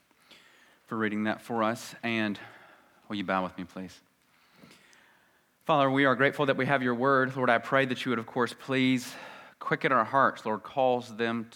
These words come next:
to live, and those that don't know you, and Lord, those of us that do know you, Lord, I pray that you would cause our hearts to be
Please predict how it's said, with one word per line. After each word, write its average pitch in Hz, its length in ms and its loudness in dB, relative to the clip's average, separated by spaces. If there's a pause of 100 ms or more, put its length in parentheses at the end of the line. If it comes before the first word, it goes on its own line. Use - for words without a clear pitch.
(100)
to 104 300 -6 (280)
live, 104 480 0
and 98 140 -6 (800)
those 117 260 0
that 113 120 -6
don't 113 280 -2
know 117 160 0
you, 98 260 -2
and 107 140 -4
Lord, 107 240 -2
those 110 320 -2
of 110 160 -8
us 113 160 2
that 104 240 -8
do 127 220 2
know 107 180 2
you, 101 180 -2
Lord, 101 140 0
I 98 60 2
pray 104 240 -4
that 98 180 -12
you - 20 -6
would 95 120 -8
cause 117 360 0
our 101 100 0
hearts 107 320 -2
to - 80 -18
be 104 300 -4